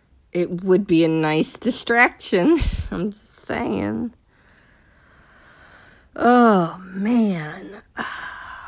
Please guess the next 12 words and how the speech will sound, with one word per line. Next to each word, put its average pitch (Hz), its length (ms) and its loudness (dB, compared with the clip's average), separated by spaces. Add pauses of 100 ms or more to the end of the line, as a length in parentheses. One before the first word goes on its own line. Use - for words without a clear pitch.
(160)
But 196 220 -10
yeah, 185 520 -2
'cause - 580 -10
I 180 80 -4
was 180 160 0
on 165 200 -4
Fandango 165 1160 -4 (280)
last 156 380 -8
night, 127 480 -12 (460)
and 170 160 -10
I 139 140 -8
saw 147 500 -6